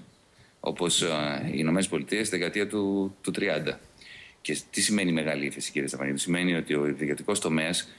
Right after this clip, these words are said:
συρρυκνώνεται. Ο ιδιωτικός τομέας μειώνει συνεχώς τις δαπάνες του. Όταν έχεις μια παράλληλη, ραγδαία, α, συστηματική μείωση των δημόσιων δαπανών, μισθολόγιο,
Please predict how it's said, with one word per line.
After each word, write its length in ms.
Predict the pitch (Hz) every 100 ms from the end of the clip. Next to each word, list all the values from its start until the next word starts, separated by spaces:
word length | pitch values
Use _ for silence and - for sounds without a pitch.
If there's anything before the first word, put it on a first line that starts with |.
| -
συρρυκνώνεται. 720 | - - 76 - 85 71 - - - -
Ο 40 | 76
ιδιωτικός 380 | 78 78 104 -
τομέας 540 | 82 80 80 104 - -
μειώνει 340 | 82 90 104
συνεχώς 540 | 98 85 82 92 - - - -
τις 140 | 98
δαπάνες 460 | 87 85 73 - -
του. 80 | - - - - - - - -
Όταν 240 | - 107
έχεις 160 | 117 -
μια 160 | 113
παράλληλη, 760 | 107 90 95 110 90 67 65 - -
ραγδαία, 760 | 87 90 87 87 104 71 62 - - _ _ _ _ _
α, 240 | - 76 69
συστηματική 880 | - - 90 85 - 69 117 95 73
μείωση 380 | 87 104 101 82
των 120 | 78
δημόσιων 360 | 73 76 92 101
δαπανών, 460 | 76 71 67 73 85 - - - -
μισθολόγιο, 580 | - 151 104 78 67